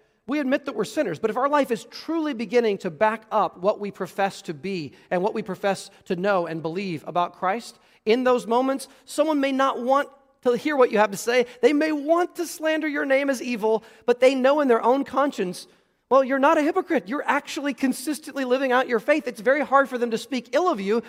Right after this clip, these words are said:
because they're gonna be put to shame 'cause people can see you can't really do that. First Peter chapter two. "Keep your conduct among the Gentiles honorable, so that when they speak against you as evildoers,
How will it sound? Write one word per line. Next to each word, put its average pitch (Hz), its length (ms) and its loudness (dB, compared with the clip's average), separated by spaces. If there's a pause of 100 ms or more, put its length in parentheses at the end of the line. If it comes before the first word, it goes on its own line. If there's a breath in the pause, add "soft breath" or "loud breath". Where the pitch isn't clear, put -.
(160 loud breath)
because 254 240 0
they're 277 100 0
gonna 302 140 0
be 294 80 0
put 269 180 -4
to 254 80 -4
shame 311 380 0
'cause 302 160 -4
people 277 240 -4
can 277 160 -4
see 294 400 -6 (440 loud breath)
you 254 80 -10
can't 320 240 -2
really 277 320 -2 (320 loud breath)
do 330 180 0
that. 175 240 0 (2000)
First 247 260 0
Peter 220 220 -4
chapter 214 320 0
two. 151 340 -8 (1800)
"Keep 254 260 -6
your 247 100 -2
conduct 220 540 -2 (440)
among 190 320 -2
the 226 80 -4
Gentiles 165 640 -4
honorable, 202 480 -4 (380 soft breath)
so - 120 -8
that 190 120 -4
when 185 100 -4
they 175 100 -2
speak 220 480 -10
against 185 380 -6
you 190 100 -10
as 147 100 -8
evildoers, 165 800 -8